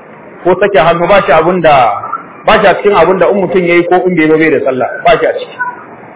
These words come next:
Ba shi a cikin farillan sallah. An gane ku? Amma ya sani cewa akwai abin da ya rasa a cikin sallansa. So da iya koyinka da Annabi sallallahu alaihi wasallam iya ladanka. An gane ku? So haka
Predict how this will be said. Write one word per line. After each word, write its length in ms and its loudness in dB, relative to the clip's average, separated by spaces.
Ba 140 2
shi 60 4
a 100 4
cikin 240 -4
farillan 420 2
sallah. 340 0
An 100 -2
gane 300 2
ku? 180 -6
Amma 240 0
ya 60 2
sani 260 -2
cewa 400 2
akwai 240 2
abin 180 2
da 80 2
ya 100 4
rasa 200 2
a 120 -2
cikin 200 -8
sallansa. 400 -2
So 140 0
da 80 2
iya 320 4
koyinka 480 4
da 80 0
Annabi 240 0
sallallahu 160 -2
alaihi 160 2
wasallam 240 -4
iya 140 4
ladanka. 420 0
An 100 -4
gane 300 2
ku? 120 -4
So 80 2
haka 180 2